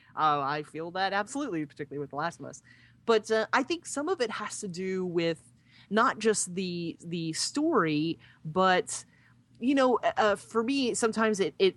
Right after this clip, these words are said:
it's the social or cultural question that it, that it arises. You know, it, it asks of you, "Is this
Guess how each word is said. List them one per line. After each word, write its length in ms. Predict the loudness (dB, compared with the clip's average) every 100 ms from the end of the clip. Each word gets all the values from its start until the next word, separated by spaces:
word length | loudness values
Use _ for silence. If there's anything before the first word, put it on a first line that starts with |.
| 2
it's 300 | 2 2 -4
the 600 | -2 0 2 2 0 -2
social 880 | -2 -2 0 2 4 4 2 4 4
or 320 | 6 4 2
cultural 840 | 4 4 4 4 4 4 4 2 -4 -16 -20 _
question 580 | 2 2 2 0 -2 2
that 220 | 2 2
it, 460 | -2 -2 -2 -6 0
that 120 | 2
it 100 | 2
arises. 760 | 2 4 4 2 -2 -12 -14 -12
You 120 | -8 -2
know, 100 | 0
it, 80 | 0
it 200 | 0 2
asks 340 | 0 -2 -6
of 140 | -6
you, 240 | -2 -2 -2
"Is 260 | -2 -4 0
this 540 | 0 2 0 -2 -6